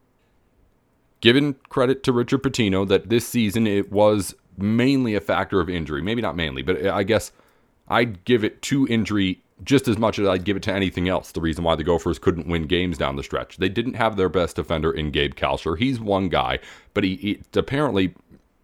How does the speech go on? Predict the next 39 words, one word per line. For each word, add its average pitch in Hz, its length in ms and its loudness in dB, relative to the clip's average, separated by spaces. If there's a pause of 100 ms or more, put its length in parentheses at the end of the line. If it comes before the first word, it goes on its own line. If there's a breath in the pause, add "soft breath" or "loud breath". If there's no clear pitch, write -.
affected 101 420 2
everybody 87 440 2
that 76 120 -6
he 95 100 -4
wasn't 85 260 0
able 78 160 0
to 76 40 -4
be 110 160 0
there, 85 260 0
obviously. 67 640 -4 (580 soft breath)
Minnesota 117 320 2
loses 104 340 0
just 113 200 0
about 98 200 4
every 110 180 4
game 98 180 0
it - 80 -4
can 113 320 0
down 107 180 2
the 101 80 -2
home 107 200 0
stretch, 101 360 0
and 95 240 -2 (580 soft breath)
all 131 160 4
of 127 60 2
a 120 40 2
sudden, 127 440 2 (200)
Gopher 135 300 2
fans 101 340 -2
are 98 260 4 (180)
looking 127 340 0
at 104 100 -4
things 117 260 0
right 110 220 2
now 117 280 0
thinking, 113 420 -2 (840 soft breath)
"Wh-, 101 280 -2
what 120 160 0
changed?" 135 600 -2